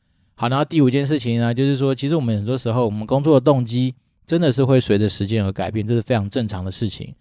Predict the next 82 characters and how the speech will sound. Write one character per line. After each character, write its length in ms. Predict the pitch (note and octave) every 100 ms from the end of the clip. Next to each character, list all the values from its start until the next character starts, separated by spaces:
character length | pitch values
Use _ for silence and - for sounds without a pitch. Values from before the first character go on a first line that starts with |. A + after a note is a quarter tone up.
| _ _
那 180 | - B2+
毕 140 | A#2 C#3+
竟 220 | C3+ B2+
大 80 | C3
家 100 | B2+
每 160 | A2+
个 80 | G2+
人 80 | G#2
二 160 | -
十 160 | B2+ A#2+
岁、 180 | B2+ C3
三 160 | C3
十 80 | B2+
岁、 140 | A2+ B2+
四 140 | C#3
十 160 | A2 G#2+
岁， 180 | C3+
甚 160 | A#2+ C#3+
至 160 | C#3+ -
五 140 | - A2+
十 200 | A2 C3+
岁 240 | - F#3
的 220 | C3 A#2+
人 340 | A2 G2+ G#2+ A2 - _ -
所 160 | -
面 220 | A#2+ D#3
临 140 | B2+ A2
的 120 | A2+
你 200 | A2 G2+
的 240 | F#2+ G2+ G#2
一 80 |
些， 260 | A2+ A#2+ A#2
呃， 180 | A2+ G#2+
生 160 | - C3+
活 140 | B2+
环 180 | A2 A2
境 220 | B2 B2
啊、 80 | G#2+
生 160 | B2
活 100 | A#2+
条 200 | G#2+ G#2
件， 180 | G2+ B2
甚 100 | A2+
至 120 | B2+
你 160 | B2 G2+
自 120 | G2
己 120 | D3
对 180 | A2 C#3
人 160 | G#2+ A2+
生 140 | C3
的 80 | C3+
一 20 |
些 100 | A#2
想 240 | C3+ A#2 C#3+
法， 240 | C#3+ D2 - _ -
不 100 | F#3
同 180 | D3
阶 140 | B2 C#3+
段 180 | C#3 B2
绝 140 | A2
对 100 | A#2+
会 80 | B2+
不 180 | A2+ A#2
太 160 | A#2+
一 180 | A2+ F#2
样 180 | G#2 F#2
啦。 120 | F2+
尤 80 | G2+
其 160 | B2
是 140 | A#2+ C3
像 220 | C3 A2+
你 120 | G2
的 160 | G2 A2+
自 140 | -
己 80 | B2+
的 100 | G2+
一 60 | G2+
些， 220 | - A2+
呃， 340 | - G2 F2
比 340 | G#2+ - - A2
如 80 |
生-， 280 | A2 C3 B2